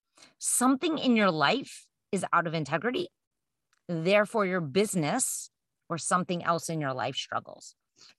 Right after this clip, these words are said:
Doesn't always have to be a direct correlation. Like, this is a f-,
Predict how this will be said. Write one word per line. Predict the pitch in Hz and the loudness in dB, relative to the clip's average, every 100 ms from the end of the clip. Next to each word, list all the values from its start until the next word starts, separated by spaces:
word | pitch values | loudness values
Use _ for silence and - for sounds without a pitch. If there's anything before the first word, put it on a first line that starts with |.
| - | -4
Doesn't | 185 262 - | 0 0 2
always | 220 240 247 | 4 4 4
have | 226 226 | 0 -2
to | |
be | 208 196 _ | -2 -4 _
a | 190 | -2
direct | 165 170 170 156 - | -2 -2 0 0 -2
correlation. | - 170 160 156 - 165 151 _ | 0 2 2 -2 -2 -4 -4 _
Like, | 180 151 | -4 0
this | 185 | 2
is | 254 233 | 2 2
a | |
f-, | 214 | 0